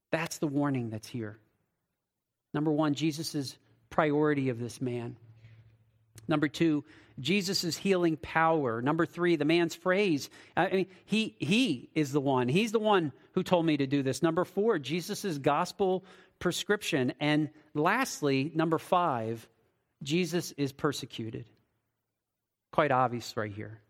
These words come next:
He is persecuted. All of this is the beginning of what leads us to Resurrection Sunday, to our Easter, isn't it?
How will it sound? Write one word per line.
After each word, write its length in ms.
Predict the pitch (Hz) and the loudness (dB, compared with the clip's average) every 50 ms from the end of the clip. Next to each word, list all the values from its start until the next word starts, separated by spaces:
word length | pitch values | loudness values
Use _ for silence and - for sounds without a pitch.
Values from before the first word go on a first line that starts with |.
| _ _ _ _ - | _ _ _ _ -4
He 220 | - 156 151 147 | -2 0 0 0
is 360 | 131 127 127 120 113 - - _ _ _ _ _ _ _ _ - | -2 -2 -4 -4 -8 -14 -20 _ _ _ _ _ _ _ _ -4
persecuted. 680 | - 156 139 - - 123 - - - 113 113 117 113 _ _ _ _ _ _ _ _ _ _ _ _ _ _ _ _ _ - - | -2 -2 -2 -2 -6 -10 -10 -10 -10 -10 -10 -12 -14 _ _ _ _ _ _ _ _ _ _ _ _ _ _ _ _ _ -2 0
All 400 | 143 151 160 175 180 185 180 - | 2 4 4 4 4 2 2 0
of 180 | 156 139 127 127 | -2 -4 -2 0
this 320 | 139 147 160 156 - - - - | 0 0 0 0 -2 -8 -8 -8
is 160 | 143 123 120 | -8 -6 -6
the 80 | 123 | -4
beginning 640 | 113 127 127 120 143 151 160 160 156 156 156 165 180 - | -4 -2 0 2 2 2 4 4 4 4 2 0 0 -2
of 140 | 131 120 120 | -2 -2 2
what 320 | 131 131 127 160 - - | 2 2 2 2 -2 -4
leads 460 | 120 135 147 190 240 254 190 131 127 | -4 -2 0 0 0 -2 -4 0 0
us 420 | 131 110 110 117 117 - - - - _ _ _ _ _ _ - | 0 0 0 -2 -4 -6 -10 -14 -16 _ _ _ _ _ _ -12
to 560 | - - 165 143 135 131 127 127 123 123 123 - - | -4 0 2 2 2 2 2 0 0 -2 -4 -6 -2
Resurrection 880 | 131 139 143 135 139 135 127 123 123 - - - 131 120 120 117 113 113 _ _ _ | 0 0 0 2 0 0 2 2 0 0 -2 -2 -2 0 0 -2 -4 -6 _ _ _
Sunday, 640 | - - - 139 127 120 117 117 107 107 104 104 107 _ _ _ _ - | -12 -4 0 0 2 2 2 0 0 -2 -2 -6 -8 _ _ _ _ -6
to 160 | - 151 - | -4 -4 -2
our 260 | 117 123 120 113 120 | 0 0 0 0 -2
Easter, 420 | 120 117 117 110 - - 113 104 | -4 -6 -6 -6 -8 -8 -6 -6
isn't 240 | 107 113 113 131 127 | -4 -4 -4 -2 -4
it? 140 | 135 147 | -4 -4